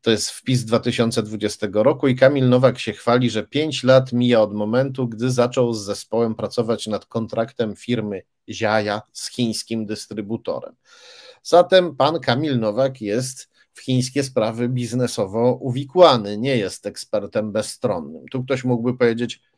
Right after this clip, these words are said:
„No dobrze, ale on promował polski biznes w Chinach”. No, jeżeli firma Ziaja sobie tam w Chinach, e, sprzedaje, to to jest dobrze dla polskiej gospodarki.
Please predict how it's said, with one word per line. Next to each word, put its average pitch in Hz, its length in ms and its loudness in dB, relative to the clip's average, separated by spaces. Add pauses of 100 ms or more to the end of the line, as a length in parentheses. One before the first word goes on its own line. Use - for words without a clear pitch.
(260)
„No 107 120 -2
dobrze, 113 480 2 (600)
ale 107 500 0
on 101 360 -12 (340)
promował 110 480 0
polski 131 460 -2
biznes 113 420 -6
w - 60 -12
Chinach”. 123 460 -4
No, 95 140 -8
jeżeli 104 400 -10
firma 107 460 -6
Ziaja 104 380 -4
sobie 98 320 -10
tam 92 320 -14
w - 80 -20
Chinach, 87 560 -14
e, 78 180 -10
sprzedaje, 98 640 -6
to - 120 -14
to 98 100 -10
jest 107 160 -8
dobrze 107 300 -2
dla 110 160 -2
polskiej 117 460 -6
gospodarki. 127 760 2